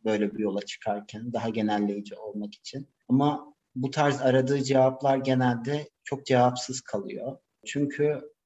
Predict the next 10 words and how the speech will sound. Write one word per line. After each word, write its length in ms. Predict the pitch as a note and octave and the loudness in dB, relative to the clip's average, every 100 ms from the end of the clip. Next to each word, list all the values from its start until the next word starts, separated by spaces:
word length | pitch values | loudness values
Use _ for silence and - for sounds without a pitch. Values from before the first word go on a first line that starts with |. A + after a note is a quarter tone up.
| C#3 | 0
dediğim 320 | B2 C3 C3 | 4 6 6
gibi 560 | B2+ C3+ C#3 D3 D3 - _ _ | 6 4 2 2 -4 -14 _ _
kişinin 600 | - C3 C#3+ D#3 D#3 - - | -6 -4 2 2 2 -2 -4
kendini 600 | C3 B2 B2+ C#3 D3+ - - - _ - | 2 6 6 6 4 2 -4 -18 _ -2
tatmin 360 | C#3 C3 C#3 | -2 2 2
edebilecek 540 | B2+ C3 A#2+ A#2 C3+ C3 | 4 2 2 0 -2 2
cevaplar 720 | C3 A#2+ - C3+ - - _ | 2 2 2 0 0 -10 _
burada 340 | B2+ B2+ C3 B2 | 0 2 4 4
daha 200 | A#2+ B2+ | 2 0
çok 360 | A2+ - - | -2 -4 -10